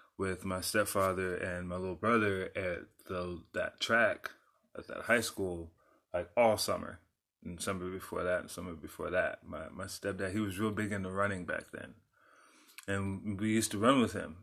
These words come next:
uh, you know, from our apartment complex, which is up this winding hill. You know, it had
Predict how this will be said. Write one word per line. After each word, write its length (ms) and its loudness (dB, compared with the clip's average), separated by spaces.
uh, 100 0
you 140 -2
know, 160 0
from 300 -2
our 100 2
apartment 440 2
complex, 540 2
which 140 -4
is 240 -6
up 300 -4
this 240 -10
winding 720 -2
hill. 500 0
You 60 -2
know, 320 -2
it 120 -10
had 140 -2